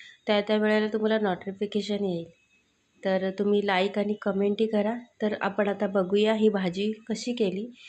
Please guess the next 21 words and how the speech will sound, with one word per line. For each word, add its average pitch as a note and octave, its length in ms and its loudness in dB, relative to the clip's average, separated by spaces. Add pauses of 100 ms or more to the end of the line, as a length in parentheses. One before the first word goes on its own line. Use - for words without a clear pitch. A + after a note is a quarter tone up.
(240)
तर G#3+ 80 2
ह्याच्यासाठी A3 600 0
मी A#3 200 -2
या, A3 140 2 (140)
अ, G3 180 0
तुरीच्या A#3 560 2
शेंगा G3+ 380 2
घेतलेल्या F3+ 480 0
आहेत. G3+ 280 -2 (600)
या, G3 280 2 (140)
ह्या G3+ 360 2
तुरीची, A#3 760 0
अ, G#3 220 4
जे G3+ 160 0
कवळे A3 420 4
दाणे G#3 300 4
असतात A3+ 340 0
ना, A#3 140 2
त्याला G3+ 240 -2
सोले G3 420 0
बोलतात, G3 360 -4